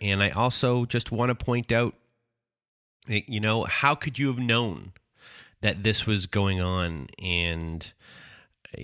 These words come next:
you were dealing with someone who was playing pretend for five plus years. There's a lot of betrayal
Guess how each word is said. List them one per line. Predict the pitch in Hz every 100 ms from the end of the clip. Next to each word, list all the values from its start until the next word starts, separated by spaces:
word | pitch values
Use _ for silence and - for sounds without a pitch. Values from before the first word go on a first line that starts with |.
| -
you | 50 65 78 107
were | 110
dealing | 98 107 104
with | 104
someone | - 110 104 104
who | 107
was | 101
playing | - - 101 101 101
pretend | - - - - - 98 98 101 113 117 - _ - - - _
for | - - 95 85 85 85 82 90 _ _ _
five | _ - 107 98 95 101 -
plus | - 104 98 -
years. | 92 95 101 113 131 -
There's | 87 85
a |
lot | 90 92 92
of | 95 87
betrayal | 98 - - 95 95 104 123